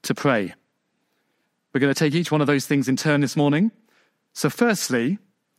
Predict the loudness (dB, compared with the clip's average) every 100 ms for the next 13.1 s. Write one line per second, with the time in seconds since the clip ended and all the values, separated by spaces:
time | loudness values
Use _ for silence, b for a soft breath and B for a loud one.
0 | _ _ -6 -2 0 -2 0 2 2 -2
1 | -14 _ 0 2 2 -2 -6 -10 _ _
2 | -12 -2 2 2 2 0 -4 _ _ -4
3 | -2 2 0 -2 0 2 2 0 -4 _
4 | _ _ _ _ _ _ _ 0 2 2
5 | 0 -2 -8 -12 _ -6 0 2 0 0
6 | -2 0 0 2 0 0 0 -2 -4 -2
7 | 0 0 0 -2 -2 0 -2 -2 -6 -2
8 | -2 0 -2 -2 -4 -6 -6 -4 -4 -4
9 | -10 -12 -14 -18 _ _ _ _ _ _
10 | _ _ _ _ _ _ _ _ _ _
11 | _ _ _ _ _ _ _ _ _ -2
12 | 0 2 4 4 2 -2 0 0 2 -2